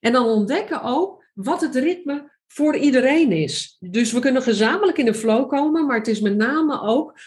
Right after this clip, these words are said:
het waarderen dat ieder in zijn eigen ritme, zijn eigen tempo, zou je kunnen zeggen, het leven ervaart. Hè, dat geldt niet alleen voor ons mensen, maar dieren, alles wat natuur is, heeft een eigen ritme.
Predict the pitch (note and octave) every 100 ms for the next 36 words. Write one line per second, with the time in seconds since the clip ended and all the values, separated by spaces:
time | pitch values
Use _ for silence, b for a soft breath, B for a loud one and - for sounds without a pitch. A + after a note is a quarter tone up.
0 | B - G3+ G3 - A#3 E4 E4+ A3 G#3+
1 | G#3 - C#4+ D#4 C#4+ C#4+ A3+ A3 A3 F#3+
2 | A#3+ B3+ A#3 G#3 G#3 A3 A3+ - G3+ B3+
3 | - - G3 C4 C4 F3 E3 E3+ F3 E3+
4 | F3+ E3+ D#3+ D#3+ D#3+ G#3+ C#4 b - G3
5 | G3 F3 F3 E3+ E3+ E3 D#3+ C#3+ D3+ -
6 | - _ _ _ - F#3+ C#4+ G3 - F#3
7 | G3 F#3 F3+ F#3 F3 G3+ F#3 E3 F#3 F#3
8 | F#3+ F#3+ F3+ E3+ F3+ G#3 G3+ F#3+ F#3 F#3
9 | - C4+ C#4+ A#3+ A3 G3+ G3 G3 F#3+ F#3
10 | F3+ F3+ - - - F#3+ G3 F3+ - F3
11 | G3+ A3 G#3+ F#3 E3+ E3 D#3